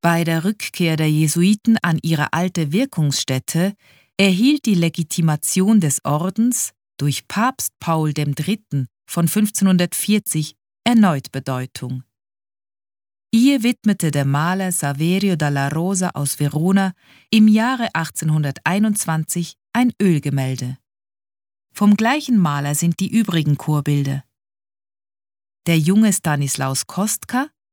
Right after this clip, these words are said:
mit Maria und Jesuskind als Patron der studierenden Jugend und gegenüber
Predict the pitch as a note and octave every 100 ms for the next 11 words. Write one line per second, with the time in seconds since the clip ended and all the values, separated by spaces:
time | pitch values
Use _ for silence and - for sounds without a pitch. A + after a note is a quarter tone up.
0 | - D3 - C3 C3+ E3 E3+ D3+ C3 C3
1 | - C#3 D#3 G3+ - - B3+ B3+ - _
2 | - - G3 G3 - G3+ - A#3 B3+ B3+
3 | F3 - F3 E3 F#3+ F3 D3 C3+ C3 D3+
4 | C#3+ F#3 C#4 - _ _ _ _ _ -
5 | A3+ A#3+ - B3+ C4 C4+ G#3 D3 C3